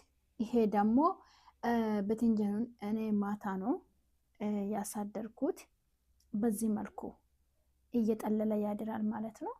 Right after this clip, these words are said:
አሁን ደግሞ ድንቹን በዚህ መልኩ ይጠብሳለሁ። የሚጠብሱ ደግሞ ሙሉ በሙሉ ሳይሆን ግማሹን ነው የሚጠብሰው፣ ግማሹን አሁን ለምሳሌ፣ እ፣ ጋዝ ውስጥ ስናረገው ወይ ፍሩን ውስጥ ስናረገው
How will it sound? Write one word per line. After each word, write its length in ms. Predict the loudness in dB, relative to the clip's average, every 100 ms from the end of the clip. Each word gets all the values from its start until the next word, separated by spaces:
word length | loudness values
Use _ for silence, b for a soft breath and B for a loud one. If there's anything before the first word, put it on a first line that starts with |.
| _ _ _ _ _ _
አሁን 280 | 2 6 8
ደግሞ 240 | 6 4 2 0
ድንቹን 640 | 4 6 6 2 -8 -10 -10 _ _ _ -2
በዚህ 300 | -2 0 -4
መልኩ 280 | -4 -8 -4 -4 -4 _ _ _ _ _ -8
ይጠብሳለሁ። 760 | -4 -4 -2 -2 -4 -10 -12 -16 _ _ -2
የሚጠብሱ 380 | 0 0 -2 -2 -2
ደግሞ 260 | 0 0 0 2
ሙሉ 220 | 4 8 8 6
በሙሉ 340 | 2 0 -2 -4
ሳይሆን 440 | -8 -10 -6 -4 -6 _ -2
ግማሹን 720 | 4 6 6 6 4 2 -4
ነው 140 | -4 -6
የሚጠብሰው፣ 580 | -8 -12 _ -20 -20 _ _ _ _ _
ግማሹን 640 | -2 -2 -2 -8 -12 -18 -20 _ _ _ _ _ _ _ _ _ -4
አሁን 140 | -2
ለምሳሌ፣ 500 | 0 -2 -2 -2 0 0 -2 B B B -6
እ፣ 80 | -2 0 2 0
ጋዝ 240 | 0 0 0
ውስጥ 180 | -2
ስናረገው 600 | -6 -2 0 -2 -2 0 0
ወይ 140 | 0
ፍሩን 320 | -4 -4 -2
ውስጥ 180 | -2 -4
ስናረገው 640 | -6 -4 -4 -6 -6 -4